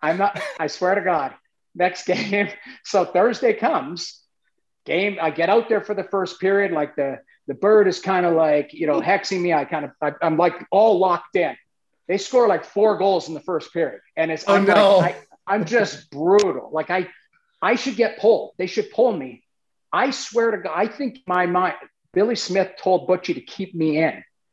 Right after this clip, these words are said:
Speaker 1: to see how I had handled this bird. So <laughs> after the first period, I come out and the bird is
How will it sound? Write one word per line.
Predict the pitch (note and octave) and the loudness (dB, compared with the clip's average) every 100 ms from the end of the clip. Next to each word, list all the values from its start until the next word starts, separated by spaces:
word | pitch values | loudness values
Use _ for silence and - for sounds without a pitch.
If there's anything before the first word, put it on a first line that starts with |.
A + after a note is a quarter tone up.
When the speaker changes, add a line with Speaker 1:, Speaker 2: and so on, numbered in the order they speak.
| _ - | _ -4
Speaker 1:
to | |
see | D3 F#3+ | 0 2
how | E3 F3+ E3+ | 2 4 4
I | |
had | D3+ | 2
handled | D#3 E3 D#3+ C3+ | 0 0 0 -2
this | C#3+ - | -6 -2
bird. | E3 C#3+ - - _ _ - - C#5 | 0 0 -2 -16 _ _ -20 -14 -8
So | - F#3+ D#3+ - - - | 2 2 2 -4 -18 -20
<laughs> | - _ F3+ | -20 _ 0
after | G#3 A3 B3+ | 0 0 -6
the | G#3 | -4
first | - A3 G#3+ - | 2 2 2 -2
period, | F#3+ G#3 D4 - _ _ _ _ _ _ _ F3 | 2 4 2 -2 _ _ _ _ _ _ _ -2
I | G#3 | -2
come | A3 G#3+ G3 | 0 0 2
out | G#3 A#3+ | 2 0
and | F3 E3+ | -4 -6
the | |
bird | - E3+ G3 F3 | -4 -2 0 -2
is | D3+ | -8